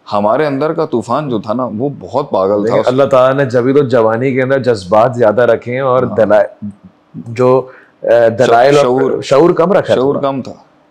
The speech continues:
Speaker 2: अगर सोचें अल्लाह ताला ने जवानी के अंदर ही वो शऊर दे देना, तो वो जज्बात बैठ जाएंगे।
Speaker 1: हाँ, तो वो फिर रूट नहीं लेता मैं। और अगर मैं वो रूट नहीं भी लेता, तो शायद आज, अ, इतनी बड़ी खिदमत का काम नहीं मैं कर पाता।
Speaker 2: लेकिन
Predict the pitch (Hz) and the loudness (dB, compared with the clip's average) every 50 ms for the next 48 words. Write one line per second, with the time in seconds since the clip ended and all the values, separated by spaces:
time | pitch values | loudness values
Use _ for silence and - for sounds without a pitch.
0 | _ - - 107 127 160 156 143 - - 139 135 131 - 175 165 151 156 147 - | _ -2 0 2 4 4 2 2 0 2 2 2 2 2 2 2 2 2 4 4
1 | 147 143 151 160 170 165 127 139 131 120 120 123 143 160 160 160 156 147 156 170 | 4 4 4 4 2 2 2 2 2 2 2 2 2 2 2 2 2 2 4 4
2 | 175 156 135 151 156 - 147 139 151 160 156 151 143 156 170 180 175 185 180 175 | 4 4 4 2 2 4 4 4 4 6 4 4 4 4 4 2 2 2 2 0
3 | 165 135 143 123 117 127 139 156 151 147 139 135 147 165 196 196 185 160 147 - | 0 0 0 2 2 2 2 2 2 2 2 2 2 2 2 0 0 -2 -4 -4
4 | 92 92 101 104 - 131 127 131 151 160 151 175 165 139 120 - 110 117 131 151 | -4 -4 -4 -2 -4 -4 -4 -2 -4 -4 -2 -2 -4 -4 -2 -2 -2 -2 0 -2
5 | 170 185 196 170 131 107 90 - 101 90 - - - _ _ _ _ _ _ _ | -2 -2 0 0 0 -2 -2 -4 -8 -10 -12 -16 -20 _ _ _ _ _ _ _
6 | _ _ _ _ _ _ _ _ _ _ - 101 107 110 110 120 127 143 151 156 | _ _ _ _ _ _ _ _ _ _ -4 -2 -2 0 0 0 0 -2 -2 -2
7 | 165 160 147 143 156 156 147 156 156 147 147 139 139 151 151 160 175 165 160 156 | -2 -2 -2 0 0 0 0 0 -2 -2 -4 -4 -4 -2 0 0 0 0 -2 -2
8 | - 170 160 156 156 131 - - 110 107 113 120 127 127 123 123 123 127 123 120 | -2 -4 -4 -2 -4 -6 -4 -2 -2 -2 0 0 0 -2 -2 -2 -4 -4 -2 0
9 | 117 113 113 104 95 73 73 67 - - - - _ _ _ _ _ _ _ _ | 0 0 0 0 0 0 -2 -4 -6 -10 -16 -20 _ _ _ _ _ _ _ _
10 | _ _ _ _ _ _ _ _ _ - 107 - - 139 151 143 135 135 139 - | _ _ _ _ _ _ _ _ _ -12 -10 -6 -4 -2 -2 0 0 -2 -2 -2
11 | 143 123 113 123 131 127 131 131 123 113 110 110 113 120 117 113 110 104 92 95 | -2 -2 -2 -2 -2 -4 -2 -4 -4 -2 0 -2 0 -2 -2 -4 -4 -4 -4 -6
12 | 95 - 104 104 120 127 123 123 120 113 | -6 -6 -6 -4 -2 -2 -2 -4 -6 -10